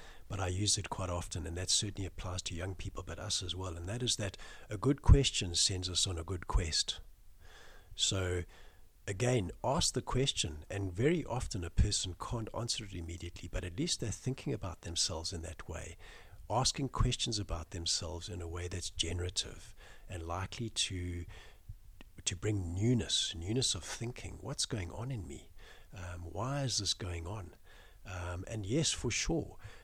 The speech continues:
a young person can easily battle to identify what's going on, and we also can battle. But again, in talking with folk, it's amazing what a conversation can do,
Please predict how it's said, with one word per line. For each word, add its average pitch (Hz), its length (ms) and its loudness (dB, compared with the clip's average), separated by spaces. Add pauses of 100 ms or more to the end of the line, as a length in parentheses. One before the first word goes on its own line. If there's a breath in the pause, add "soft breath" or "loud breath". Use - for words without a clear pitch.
(120)
a 95 100 -2
young 92 260 -2
person 92 760 0 (260 loud breath)
can 90 240 -4
easily 175 380 2
battle 85 400 -4
to - 180 -4
identify 85 560 -6
what's 82 320 -4
going 85 220 -8
on, 85 120 -8
and 85 200 -8
we 110 260 -2
also 165 360 2
can 85 200 -4
battle. - 540 -8 (400 loud breath)
But 117 100 0
again, 147 240 4
in 175 120 4
talking 214 380 4
with 147 160 2
folk, 110 220 0
it's - 140 4
amazing 135 340 0
what 131 120 2
a 110 40 -2
conversation 98 760 2
can 87 220 -4
do, 73 240 -8